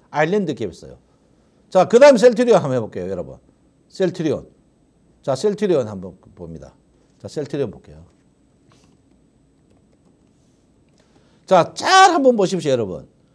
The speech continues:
자, 여러분 여기 한번 보십시오. 갭이, 여, 전부, 이 전부 섬입니다, 섬.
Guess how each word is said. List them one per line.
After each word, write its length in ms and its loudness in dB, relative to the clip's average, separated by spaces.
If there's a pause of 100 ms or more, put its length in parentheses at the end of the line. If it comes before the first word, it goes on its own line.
(600)
자, 360 4
여러분 300 6
여기 160 6
한번 240 2
보십시오. 560 -4
갭이, 460 2 (420)
여, 160 6
전부, 320 0
이 140 -2
전부 260 2
섬입니다, 500 -6
섬. 340 -8